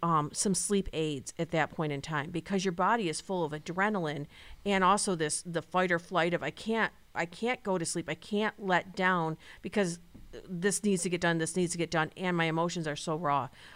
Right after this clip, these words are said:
I just, I, it's one of the things that I say to people, "Don't be afraid to," and, and you may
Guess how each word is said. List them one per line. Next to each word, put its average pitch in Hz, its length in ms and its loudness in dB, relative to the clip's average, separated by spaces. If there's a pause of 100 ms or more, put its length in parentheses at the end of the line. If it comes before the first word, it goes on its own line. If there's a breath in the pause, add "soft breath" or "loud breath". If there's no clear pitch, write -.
(100)
I 214 80 0
just, 247 220 4
I, 214 200 4
it's 208 220 -2
one 214 160 4
of 247 60 2
the - 40 -10
things 214 140 0
that 190 100 4
I 175 60 6
say 175 220 2
to 170 80 0
people, 170 400 -2 (340 loud breath)
"Don't 226 200 4
be 294 120 6
afraid 214 440 2
to," 175 440 2
and, 185 180 0
and 196 140 2
you 196 80 4
may 269 240 2